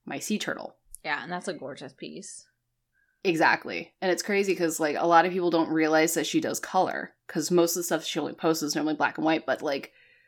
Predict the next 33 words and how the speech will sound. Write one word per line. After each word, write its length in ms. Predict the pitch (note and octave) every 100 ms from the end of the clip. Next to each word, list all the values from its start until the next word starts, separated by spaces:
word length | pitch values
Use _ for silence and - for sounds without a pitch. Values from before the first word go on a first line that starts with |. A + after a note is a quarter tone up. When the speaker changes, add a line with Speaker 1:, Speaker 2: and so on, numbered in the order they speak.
| _
Speaker 1:
her 260 | - G3 D#3+
color 720 | - - B2 D3+ F3 G#3+ B3 - _ _ _ -
is 180 | F3+ -
just, 380 | F3 D#3+ - -
it's 220 | E3+ E3 -
phenomenal, 800 | D3+ C#3 D#3+ F3 F3 F3 E3+ E3
and 160 | D#3
it's 120 | C#3 -
crazy 320 | G3 F3 D#3+
'cause, 180 | E3+ C#3+
like, 200 | C#3+ -
she 180 | - F#3+
only 160 | G#3
got, 200 | F3+ D#3
like, 200 | - -
h-, 40 | - - _ _ -
little 380 | G#3 A3+ A3+
less 240 | G3 F3 -
than 80 | F3+
halfway 400 | E3+ D#3 F3 D#3
done 500 | - G2 D#3 G#3 G#3+
with 160 | F#3+ F#3+
the 80 | F#3
whole 180 | F3
Speaker 2:
Mm-hmm. 100 | F3
Speaker 1:
piece 440 | D#3+ E3+ G#3 - - - _ _ _ _
because 520 | - E3 F3 D#3 C3+ -
apparently 540 | - - F#3+ E3+ F3
I 60 | -
scarred 400 | - C3 C#3+ G#3
really 240 | B3+ C#4+
bad. 400 | C#4 D#4 D#4 D3+
So 580 | - G#3 F#3+ F3+ E3+ E3+